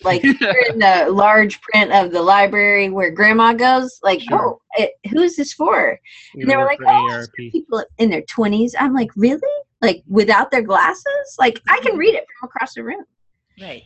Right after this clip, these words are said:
Speaker 2: It was eight point for me. It was like,
Speaker 1: Yeah.
Speaker 2: everything was eight point. You know.
Speaker 3: Way back when, yeah.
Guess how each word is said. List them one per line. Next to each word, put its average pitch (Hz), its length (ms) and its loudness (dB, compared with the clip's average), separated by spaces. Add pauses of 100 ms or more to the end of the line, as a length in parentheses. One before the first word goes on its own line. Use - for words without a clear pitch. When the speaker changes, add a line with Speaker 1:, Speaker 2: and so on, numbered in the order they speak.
Speaker 2:
It 147 140 -2
was 151 180 -2
eight 147 200 -4
point 175 260 -6
for 110 120 -14
me. 123 240 -8
It 101 120 -18 (420)
was - 100 -10
like, 523 100 0
Speaker 1:
Yeah. 175 240 -2
Speaker 2:
everything 147 260 -10
was 110 100 -16
eight 113 220 -16
point. 110 260 -18 (680)
You 117 80 -14
know. 110 60 -12
Speaker 3:
Way 180 80 -10
back 151 260 -16
when, 131 280 -20
yeah. 131 80 -20